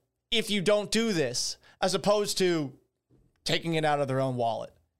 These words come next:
And I have no respect for these people that are like, "I need public funding."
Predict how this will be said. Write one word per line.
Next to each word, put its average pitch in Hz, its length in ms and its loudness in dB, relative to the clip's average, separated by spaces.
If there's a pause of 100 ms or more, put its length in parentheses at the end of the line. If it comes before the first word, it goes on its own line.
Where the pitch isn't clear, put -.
(520)
And 214 80 -2
I 262 40 4
have 277 80 0
no 302 120 6
respect 226 380 0
for 175 80 -2
these 156 140 0
people 165 300 0
that 156 120 2
are 151 80 0
like, 156 400 0
"I 214 220 4
need 190 240 -2
public 151 340 0
funding." 151 320 -2